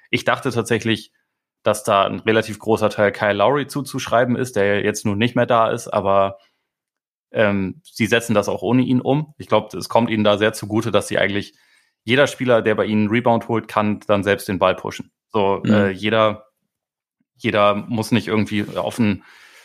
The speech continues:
Speaker 1: auf eine Outlet-Option warten oder so, sondern eigentlich, äh, die sind natürlich alle nicht genau gleich gut da drin, aber jeder fühlt sich irgendwie wohl damit, äh, das, das Spiel dann schn-, äh, selbst schnell zu machen. Sie sind dann selbstlos, jeder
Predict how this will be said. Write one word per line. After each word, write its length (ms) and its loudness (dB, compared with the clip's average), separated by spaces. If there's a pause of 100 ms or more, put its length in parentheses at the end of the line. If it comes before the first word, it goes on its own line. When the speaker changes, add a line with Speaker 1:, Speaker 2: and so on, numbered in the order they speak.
(140)
Speaker 1:
auf 220 2
eine 120 2
Outlet-Option 720 0
warten 280 2
oder 140 -2
so, 140 -4
sondern 260 0
eigentlich, 360 -2 (160)
äh, 80 -16 (520)
die 80 -12
sind 220 -4
natürlich 320 -6 (200)
alle 180 2
nicht 280 -4 (220)
genau 240 2
gleich 240 0
gut 160 -4
da 60 4
drin, 180 0
aber 160 -2
jeder 380 0
fühlt 300 -4
sich 120 -10
irgendwie 280 -4
wohl 160 2
damit, 460 0
äh, 320 -2 (560)
das, 280 -6
das 140 -2
Spiel 200 2
dann 120 2
schn-, 220 -4
äh, 180 2
selbst 220 0
schnell 220 0
zu 120 -2
machen. 300 0
Sie 120 -6
sind 180 -2
dann 140 -2
selbstlos, 600 0
jeder 360 0